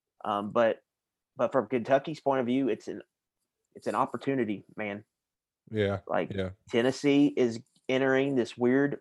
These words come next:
Speaker 1: period. They're gonna have scholarship limitations. They've got this cloud hanging over them. It's gonna be all, all this offseason, all of next season.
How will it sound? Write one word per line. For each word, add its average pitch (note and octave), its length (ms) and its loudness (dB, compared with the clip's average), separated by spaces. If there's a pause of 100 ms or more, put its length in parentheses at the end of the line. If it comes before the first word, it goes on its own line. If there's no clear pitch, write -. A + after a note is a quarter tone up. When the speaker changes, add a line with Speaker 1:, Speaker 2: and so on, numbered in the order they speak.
(100)
Speaker 1:
period. B2+ 360 6
They're A#2 100 2
gonna A2 120 -2
have A2 160 0
scholarship B2+ 480 6
limitations. B2 880 0 (540)
They've A2 120 -6
got A#2 160 4
this G#2 120 -8
cloud C3+ 380 8
hanging C3+ 280 2
over B2+ 240 8
them. B2 320 4
It's - 100 -14
gonna A#2+ 160 2
be A2+ 140 2
all, B2 480 8 (240)
all C3+ 240 10
this C3+ 180 4
offseason, B2 580 4
all B2+ 260 10
of C3 80 6
next A#2+ 280 4
season. A#2 440 -2